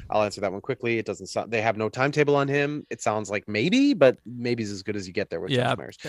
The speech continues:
Speaker 2: they, they always say hopeful that he'll return this season. That's all you got.
Speaker 1: Yeah. Yeah. Number two, wanted to hear your takes on the always fun argument of fans using the phrase "we"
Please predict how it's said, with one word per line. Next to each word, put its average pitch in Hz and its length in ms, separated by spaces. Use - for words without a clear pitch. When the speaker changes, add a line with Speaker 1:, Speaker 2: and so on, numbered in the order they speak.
Speaker 2:
they, 156 220
they 143 180
always 123 220
say 110 100
hopeful 104 600
that 107 80
he'll 110 140
return 113 280
this 107 120
season. 110 420
That's 117 180
all 107 100
you 104 100
got. 107 200
Speaker 1:
Yeah. 110 220
Yeah. 120 260
Number 170 180
two, 180 220
wanted 151 220
to 143 100
hear 151 100
your 139 140
takes 147 320
on 127 160
the 127 120
always 170 300
fun 139 140
argument 123 300
of 107 60
fans 135 280
using 131 180
the 123 60
phrase 117 340
"we" 123 500